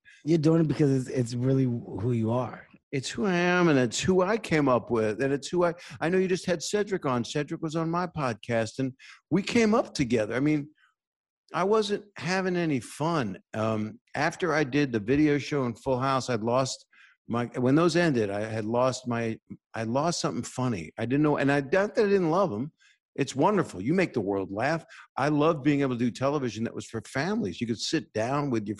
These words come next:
Speaker 2: family, you know?
Speaker 1: Mm-hmm.
Speaker 2: I still wanna do that stuff. There's nothing wrong with that, but people can't differentiate if they think that's you. I mean, it's like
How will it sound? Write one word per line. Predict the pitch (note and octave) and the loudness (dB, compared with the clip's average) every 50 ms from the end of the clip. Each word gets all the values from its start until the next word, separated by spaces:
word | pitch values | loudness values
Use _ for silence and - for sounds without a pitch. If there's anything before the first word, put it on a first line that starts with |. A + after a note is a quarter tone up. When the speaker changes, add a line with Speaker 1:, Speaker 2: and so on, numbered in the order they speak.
| - - | -8 -10
Speaker 2:
family, | - E2 E2 D#2+ D#2 D2+ D2+ D#2 - | -8 -6 -6 -6 -8 -10 -12 -12 -8
you | G#2 G2+ | -8 -6
know? | G#2 A2+ C3 | -4 -2 0
Speaker 1:
Mm-hmm. | C3 A#2+ A2+ B2 B2+ C3 C3 - - - - | 0 0 0 0 -2 -2 -4 -8 -12 -10 -4
Speaker 2:
I | A2+ A2+ | -4 -4
still | - - - F#3+ G3+ G3+ | -2 0 2 4 6 6
wanna | F#3 D#3+ C#3+ A2 | 6 6 4 2
do | F#2+ G#2+ G#2 F#2 | 2 0 -2 -2
that | F#2 F2 F2 - | -4 -6 -6 -8
stuff. | - - - F2 E2+ E2+ _ - | -10 -8 -8 -8 -10 -10 _ -12
There's | A2+ G#2+ | -8 -4
nothing | D3 D#3+ C#3+ C#3+ C#3 C3+ | -4 -4 -4 -4 -4 -2
wrong | D3 E3 F3+ G3 F#3 D#3 | 0 0 0 0 0 0
with | B2 | 0
that, | A#2 A2 | -2 -2
but | G#2+ G#2+ - | -4 -6 -8
people | - D#3+ C#3+ D3 - | -6 -6 -4 -4 -4
can't | - - D3+ C#3 A#2+ | -4 -4 -4 -4 -2
differentiate | A#2 C#3 B2+ - - G2+ G#2 A#2+ C3+ A#2+ - - G#2 F2+ F2+ F#2 | -2 -2 -2 -2 0 0 0 2 0 0 -2 -4 -4 -4 -4 -6
if | F#2+ - | -4 -4
they | G#2 F#2 | -4 -4
think | - - A2+ G#2 - - | -2 -2 -4 -4 -4 -4
that's | G2+ F#2+ E2+ - - - | -4 -4 -4 -6 -8 -4
you. | A#2 C3 C3 G#2+ F2+ F#2+ A2 - _ _ _ _ _ _ _ _ _ _ _ _ _ _ _ _ - A2+ | 0 2 2 2 2 0 -4 -10 _ _ _ _ _ _ _ _ _ _ _ _ _ _ _ _ -8 -4
I | A2+ | -4
mean, | A2+ G#2+ G2+ | -2 -2 -2
it's | F#2+ - - - | -4 -6 -6 -6
like | G2 E2+ D#2+ - | -6 -6 -8 -10